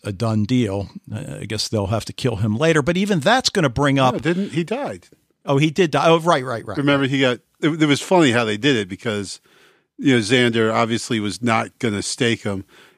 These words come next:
Speaker 2: and then some girl just, like, bumped him from behind.
Speaker 1: Oh, that's right.
Speaker 2: <laughs> And he
Speaker 1: That,
Speaker 2: fell
Speaker 1: that
Speaker 2: on
Speaker 1: was,
Speaker 2: the stake.
Speaker 1: <laughs> that, that was pretty awesome.
Speaker 2: Did, so did you recognize that, that guy, uh, Jesse?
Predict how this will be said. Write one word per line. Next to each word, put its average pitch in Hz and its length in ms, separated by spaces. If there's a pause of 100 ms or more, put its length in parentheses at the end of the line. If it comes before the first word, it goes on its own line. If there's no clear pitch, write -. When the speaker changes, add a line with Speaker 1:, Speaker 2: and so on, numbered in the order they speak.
(120)
Speaker 2:
and 113 100
then 110 80
some 120 220
girl 110 260
just, 95 300
like, 101 140 (1040)
bumped 120 240
him 113 80
from 117 160
behind. 101 400
Speaker 1:
Oh, 175 300
that's 147 340
right. 127 340
Speaker 2:
<laughs> - 40
And 127 100
he 123 60
Speaker 1:
That, 143 120
Speaker 2:
fell 135 120
Speaker 1:
that 120 100
Speaker 2:
on - 60
Speaker 1:
was, 131 100
Speaker 2:
the - 40
stake. 127 380 (380)
Speaker 1:
<laughs> - 400
that, 131 180
that 123 220
was 117 140
pretty 113 300
awesome. 101 320 (380)
Speaker 2:
Did, 127 280
so 135 200
did 117 140
you 123 120
recognize 123 540
that, 123 300
that 117 200
guy, 113 360 (1200)
uh, 120 140
Jesse? 120 480